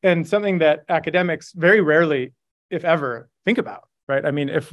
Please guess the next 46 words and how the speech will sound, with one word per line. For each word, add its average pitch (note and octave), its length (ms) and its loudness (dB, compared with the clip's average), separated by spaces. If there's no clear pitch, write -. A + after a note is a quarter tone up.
we're D3 300 -4
not D#3 220 2
surfers, D3 440 0
I C3 80 0
don't C#3 160 -4
know C3 100 -4
what, B2+ 320 -6
what C3+ 340 -8
<laughs> - 1600 -4
the D#3 140 0
sedentary E3 680 2
version D3 400 -2
of B2+ 120 -6
a C3 60 -8
surfer C#3+ 380 -4
is. B2+ 160 0
We're C3 140 -4
lying C3+ 240 2
on C#3+ 60 -2
the C#3+ 40 -4
beach, F#3 300 -2
I B2 100 -2
guess, A#2+ 200 -6
reading. B2+ 460 -2
Um, C3+ 360 2
you D3 60 -4
know, C#3 140 -2
when D3 200 -2
we D#3+ 120 0
write D3+ 220 4
a - 20 2
book, D#3+ 360 0
we D3 200 -8
know, D3 220 -6
we D#3+ 220 -2
only D#3+ 260 0
know D3 220 0
that D3 140 -2
it D3+ 60 -8
will C#3+ 140 -4
come D3 240 -4
out C#3 220 -2
sometime D3 480 -2
in C3+ 60 -4
the C3+ 80 -8
future. G3 500 -4